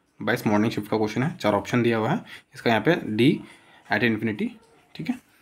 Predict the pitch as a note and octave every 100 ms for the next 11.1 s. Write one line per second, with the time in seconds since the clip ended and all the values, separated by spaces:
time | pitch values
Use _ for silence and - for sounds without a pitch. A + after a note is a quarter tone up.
0 | _ A2 G#2 A#2 - - A#2 G#2 A2+ G2
1 | F#2+ F2+ - _ - - G#2 G#2+ D3+ C#3+
2 | C3+ D3+ E3 - - - - - A#2 A#2
3 | A2+ A2 G#2+ G#2 - A#2 A2 G#2 G2+ A2
4 | C3 C3 C#3+ B2+ G#2 G#3+ - - - C3
5 | A#2+ - A#2+ D3 D3 A#2 G3 B3+ A2+ B2+
6 | - D3+ A#2 G#2+ G#2 G2 F#2 F#2 G2+ -
7 | _ _ _ _ _ _ _ _ - -
8 | - A2+ A#2 A#2 A2 A2+ A2 B2 A2 -
9 | B2+ B2 A2+ G#2+ A#2+ - A2+ A#2 B2 _
10 | _ _ A2 A2 A2 A2 G#2 G#2+ A2 C#3